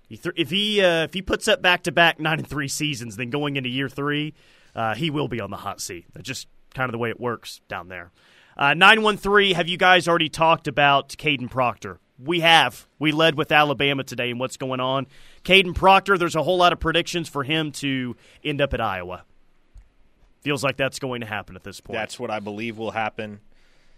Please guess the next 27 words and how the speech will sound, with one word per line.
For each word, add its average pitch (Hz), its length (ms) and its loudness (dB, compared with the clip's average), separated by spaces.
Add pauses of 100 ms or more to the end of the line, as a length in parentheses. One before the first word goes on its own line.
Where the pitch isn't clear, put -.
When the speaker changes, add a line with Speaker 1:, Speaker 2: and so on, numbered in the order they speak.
(380)
Speaker 2:
Don't 147 260 -4
think 127 260 -10
he 123 140 -10
really 110 360 -8
looks 104 480 -10 (100)
all 113 240 -6
that 107 240 -10
hard 104 320 -10
anywhere 98 420 -10
else 92 400 -14
unless 95 640 -14 (120)
there 104 360 -10
is 95 200 -12
an 113 160 -16
enormous 98 640 -12
N 104 180 -12
I 90 200 -12
L 90 160 -12
offer 87 280 -12
that 82 140 -20
he 95 100 -20
can't - 280 -20
refuse. - 520 -20
But, 85 260 -14 (680)
I 113 100 -12
mean, 85 360 -16 (300)
uh, 110 80 -16